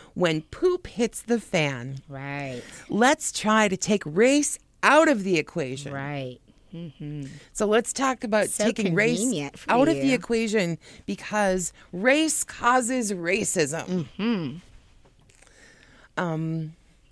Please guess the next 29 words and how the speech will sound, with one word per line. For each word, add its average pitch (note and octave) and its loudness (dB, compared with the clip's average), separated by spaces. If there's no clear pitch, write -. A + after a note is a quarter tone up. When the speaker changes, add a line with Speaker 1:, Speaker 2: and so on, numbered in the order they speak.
Speaker 2:
Yeah, D#3 -10
people G3+ -8
Speaker 1:
people A3+ -4
Speaker 2:
cause C#3 -6
Speaker 1:
cause C#3 -8
Speaker 2:
racism. C#3+ -10
Speaker 1:
racism. C#3 -10
Yeah. C3+ -18
Speaker 2:
Yeah. D#3 -14
Speaker 1:
Yeah. D#3+ -20
Speaker 2:
People F#3+ -2
continuing D#3+ -6
to D3 -8
spew D3+ -4
out C#3 -6
bullshit C#3 -8
like - -18
this. E3 -12
Speaker 1:
Mm. C#3+ -20
Speaker 2:
People D#3+ -2
continuing D3 -2
to C#3+ -4
pass C#3+ -4
along C#3 -4
these C3+ -4
mentalities B2+ -6
and C#3+ -8
these B2+ -6
statements, C3 -8